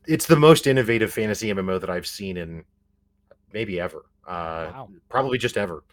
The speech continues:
Speaker 2: That's
Speaker 1: 'Cause
Speaker 2: super high praise.
Speaker 1: It is. I've played M M Os for twenty years. Now, I haven't played all of them for a thousand hours,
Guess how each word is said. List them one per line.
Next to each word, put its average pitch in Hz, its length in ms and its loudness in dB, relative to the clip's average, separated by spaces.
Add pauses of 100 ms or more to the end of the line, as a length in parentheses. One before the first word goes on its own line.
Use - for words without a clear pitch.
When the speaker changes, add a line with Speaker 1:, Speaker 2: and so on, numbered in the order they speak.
(260)
Speaker 2:
That's 180 220 -4
Speaker 1:
'Cause 143 100 -2
Speaker 2:
super 175 200 -2
high 143 180 -2
praise. 98 560 -10 (540)
Speaker 1:
It 151 120 0
is. 180 160 10
I've 156 180 6
played 160 380 -2 (160)
M 156 140 -2
M 139 120 -4
Os 139 160 -4
for 117 140 -12
twenty 131 340 -8
years. 107 440 -6 (240)
Now, 147 100 2
I 143 40 4
haven't 123 240 0
played 117 200 -2
all 110 160 4
of 92 80 -2
them 98 140 -4
for 98 260 -6
a 101 60 -8
thousand 95 360 -2
hours, 90 480 -6